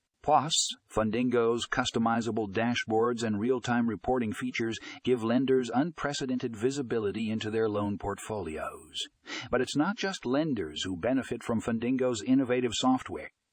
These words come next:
Borrowers also enjoy a seamless experience thanks to Fundingo's intuitive borrower portal. From submitting loan applications to making payments,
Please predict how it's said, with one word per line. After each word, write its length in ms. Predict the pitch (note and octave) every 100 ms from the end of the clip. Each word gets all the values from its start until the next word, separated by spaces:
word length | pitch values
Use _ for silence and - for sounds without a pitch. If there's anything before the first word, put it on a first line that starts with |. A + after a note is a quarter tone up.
| _ G2
Borrowers 580 | A2+ A#2+ A2+ A2+ G2+
also 380 | A#2 B2+ B2+ A#2
enjoy 400 | A2+ G#2 A2 A#2+
a 60 | G#2+
seamless 540 | - A#2+ A#2+ A#2+ A2+
experience 680 | B2+ - - A2+ A2 A#2 B2
thanks 240 | A2 A2+ -
to 80 |
Fundingo's 800 | G#2+ B2 A2+ G2+ B2+ B2 A#2 G#2+
intuitive 580 | A2 G#2 - C#3 B2+ A#2
borrower 600 | F2+ G#2+ C#3+ A#2+ E2+ - -
portal. 540 | - - - - - _ - -
From 160 | G2 F2
submitting 460 | G#2 G2 C3 B2
loan 300 | G#2 A2+ C#3
applications 680 | C3+ C3 A#2 B2 B2+ C3 A#2+
to 100 | G#2
making 360 | G2 A#2+ G2+ F2
payments, 440 | A#2 C3+ C3